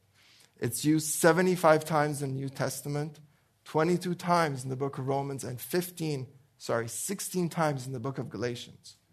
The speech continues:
Let me give you a full theological definition of the flesh.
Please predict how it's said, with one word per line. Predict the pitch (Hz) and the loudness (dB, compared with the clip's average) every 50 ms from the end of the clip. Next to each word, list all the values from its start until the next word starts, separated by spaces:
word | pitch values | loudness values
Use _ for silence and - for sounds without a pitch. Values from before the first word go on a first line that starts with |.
| _ _ _ _ _ _ _ _ _ _ _ _ - | _ _ _ _ _ _ _ _ _ _ _ _ -2
Let | - 139 | 0 2
me | 151 170 | 4 6
give | 160 185 175 175 | 8 8 8 8
you | 165 160 | 8 4
a | 143 | 4
full | - - - - - - 165 170 175 175 175 175 | 2 0 -6 -6 -4 2 6 6 8 8 6 4
theological | 165 - - - 156 151 151 151 143 147 139 147 147 - 147 139 | 2 -2 2 4 6 6 8 6 6 4 4 0 -4 -2 -2 -4
definition | 135 135 143 135 - - 139 131 131 123 - 127 117 | 2 2 2 2 2 -4 -4 -4 -4 -4 -6 -8 -8
of | 113 117 | -10 -10
the | - - | -10 -12
flesh. | - - - 107 - 117 - - - - | -12 -4 -4 -4 -4 -4 -8 -12 -14 -14